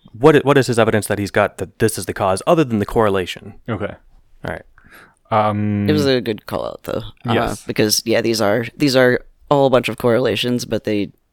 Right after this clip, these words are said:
Speaker 3: I, I have read all of your notes, and I believe that they do point at something.
Speaker 2: Well, shall we get into the correlations? 'Cause he kinda goes into a lot of them, um, one by one.
Speaker 1: And I realize that we can't do a,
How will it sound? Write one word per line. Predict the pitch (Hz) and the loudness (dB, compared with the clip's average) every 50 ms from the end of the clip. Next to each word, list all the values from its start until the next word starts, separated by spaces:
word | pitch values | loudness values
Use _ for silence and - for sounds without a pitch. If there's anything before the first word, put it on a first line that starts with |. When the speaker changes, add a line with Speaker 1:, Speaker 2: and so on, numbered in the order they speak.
| _ _ _ _ - | _ _ _ _ 0
Speaker 3:
I, | 117 113 98 - 104 | 2 2 2 2 0
I | 107 - - - | 0 -2 -2 -4
have | 123 117 - - - - _ _ _ _ - | -4 -4 -6 -10 -16 -20 _ _ _ _ -6
read | - 104 120 - | -4 -4 -2 -2
all | 123 117 | -4 -4
of | 120 - | -4 -4
your | - 127 | -6 -6
notes, | 117 110 107 - - - - | -6 -6 -6 -8 -8 -8 -8
and | - - 110 113 113 110 110 - | -8 -8 -8 -8 -8 -6 -4 -4
I | 120 123 - - - _ _ _ _ _ _ 139 | -4 -4 -4 -6 -12 _ _ _ _ _ _ -8
believe | 127 110 113 110 110 - - | -6 -4 -4 -6 -8 -8 -8
that | 117 117 - | -10 -8 -6
they | - 110 98 | -6 -6 -6
do | 85 104 123 135 113 | -4 -4 -4 -4 -4
point | - - - 101 117 120 - | -6 -8 -8 -6 -6 -6 -6
at | - 123 - - | -6 -8 -6 -8
something. | - 92 113 - 123 127 127 - - - _ _ _ - - - - - - | -8 -8 -8 -6 -6 -6 -8 -8 -12 -18 _ _ _ -20 -20 -20 -20 -10 -6
Speaker 2:
Well, | 131 139 135 | -6 -4 -2
shall | - - 143 | 0 0 0
we | 139 131 123 | 0 0 -2
get | 113 131 131 | -2 0 0
into | 139 131 - | 0 -2 -2
the | - 131 | -4 -4
correlations? | - - 143 131 123 127 131 - - 170 170 - | -2 -2 -2 -2 0 -2 -4 -4 -6 -8 -8 -8
'Cause | - - - | -10 -12 -12
he | 123 110 | -12 -8
kinda | - 139 131 131 123 117 110 - - _ - | -6 -4 -2 -2 -2 -2 -4 -4 -8 _ -6
goes | - 120 110 107 | -4 -4 -2 -2
into | 123 113 - 110 110 | -4 -6 -4 -4 -2
a | |
lot | 107 113 120 120 | 0 0 0 0
of | 117 101 | -2 -4
them, | - 113 107 104 107 104 95 _ - | -4 -4 -4 -4 -6 -8 -10 _ -8
um, | 110 107 101 98 98 95 - - _ - - 113 104 | -6 -6 -6 -6 -8 -10 -12 -14 _ -20 -20 -20 -8
one | 98 104 110 110 104 | -4 -2 -2 0 0
by | 104 101 101 | 0 0 0
one. | 101 110 110 110 104 104 - - _ _ _ _ _ _ - - - - - | -2 -2 -4 -4 -4 -6 -8 -12 _ _ _ _ _ _ -20 -20 -14 -4 0
Speaker 1:
And | 123 | 2
I | 120 | 4
realize | 120 131 131 117 113 107 | 4 4 4 4 4 2
that | - 98 - | 0 -4 -6
we | 107 | -6
can't | - - 113 101 - - | -2 -2 -2 -2 -2 -4
do | 95 104 98 92 | -4 -4 -2 -2
a, | 90 87 87 | -2 -2 -4